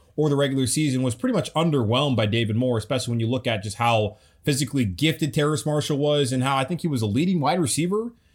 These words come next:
in the preseason. The guy is a stud. He's gonna be special alongside D J and Robbie Anderson for years to come here in Carolina.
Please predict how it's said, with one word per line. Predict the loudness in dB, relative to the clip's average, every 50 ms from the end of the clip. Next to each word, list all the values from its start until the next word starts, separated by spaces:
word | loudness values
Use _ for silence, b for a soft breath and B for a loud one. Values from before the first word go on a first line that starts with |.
| b b b b _ 0
in | 2 2 2
the |
preseason. | 2 2 2 2 2 2 2 0 0 2 0 0 0 -2 -4 -8 -14 _ _ _ _ _ _ _ _ -20 -12 -6
The | -2 0 2
guy | 4 4 4 6 6
is | 4 4 4
a | 0
stud. | 0 0 0 0 -2 -4 -4
He's | -2 0 2 2 4
gonna | 4 2
be | 2 2
special | 0 0 0 0 0 0 0 0 0
alongside | 2 2 2 0 0 0 0 0 0 0 2
D | 2 2 0 2
J | 2 2 0
and | 2 2
Robbie | 2 2 2 2 2 2 2
Anderson | 0 0 -2 -2 -4 -4
for | -2 -2
years | -2 0 0 0 -2 -2
to | -2
come | -2 0 0 0
here | 0 0 -2
in | -2 -2
Carolina. | -2 -2 0 0 0 0 0 0 -2 -4 -8